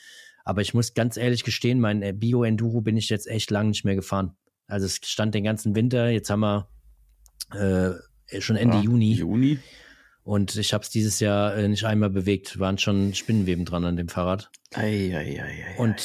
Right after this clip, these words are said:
Speaker 1: da hab ich gedacht, gut, komm, das machst du erstmal und haust dir erstmal so ein Light-E-Bike rein, weil am Ende kannst du ja mit dem E-Bike alles ma-, oder vieles machen, was auch mit
Speaker 2: Ja,
Speaker 1: dem,
Speaker 2: ist auch
Speaker 1: mit dem,
Speaker 2: so.
Speaker 1: mit dem Bio
Speaker 2: Stimmt.
Speaker 1: geht so. Und ich bin ja nicht der, der ständig im Bikepark hängt, sondern,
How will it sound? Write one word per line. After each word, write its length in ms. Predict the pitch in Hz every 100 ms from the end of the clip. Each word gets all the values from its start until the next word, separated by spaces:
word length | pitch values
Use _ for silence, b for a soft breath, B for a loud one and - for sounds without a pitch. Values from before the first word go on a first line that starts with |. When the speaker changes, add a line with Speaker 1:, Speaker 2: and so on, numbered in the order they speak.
| -
Speaker 1:
da 100 | 107
hab 60 | 127
ich 100 | -
gedacht, 180 | 120 -
gut, 260 | 127 120 -
komm, 280 | 117 117 113
das 180 | 104 113
machst 260 | 117 -
du 60 | 139
erstmal 400 | 131 - 131 131
und 80 | 104
haust 200 | 113 -
dir 40 | 110
erstmal 240 | - 110
so 60 | 101
ein 40 |
Light-E-Bike 580 | 95 104 123 113 110 -
rein, 220 | 104 107 101
weil 180 | 95 98
am 120 | 98
Ende 420 | 104 117 110 117 -
kannst 220 | 107 -
du 40 |
ja 40 | 101
mit 120 | 101
dem 180 | 101 101
E-Bike 380 | 123 107 104 104
alles 440 | 104 101 - - _
ma-, 280 | - 98 95
oder 160 | 98 90
vieles 340 | - 110 98
machen, 260 | 104 98 98
was 140 | 95
auch 100 | 104 98
mit 100 | 95
Speaker 2:
Ja, 160 | 95
Speaker 1:
dem, 60 | 98
Speaker 2:
ist 120 | 101
auch 60 | 95
Speaker 1:
mit 80 | 95
dem, 60 |
Speaker 2:
so. 140 | 92 85
Speaker 1:
mit 80 | 87
dem 160 | 104 98
Bio 200 | 113 104
Speaker 2:
Stimmt. 240 | 120 117
Speaker 1:
geht 20 | -
so. 180 | 87 - _ _
Und 300 | 101 90 -
ich 140 | 107 -
bin 100 | 110
ja 80 | 107
nicht 220 | 98 -
der, 80 | 104
der 260 | 101 98 95
ständig 360 | - 104 104
im 80 | 98
Bikepark 500 | 98 101 - 107 -
hängt, 240 | 104 107
sondern, 440 | - 98 98 95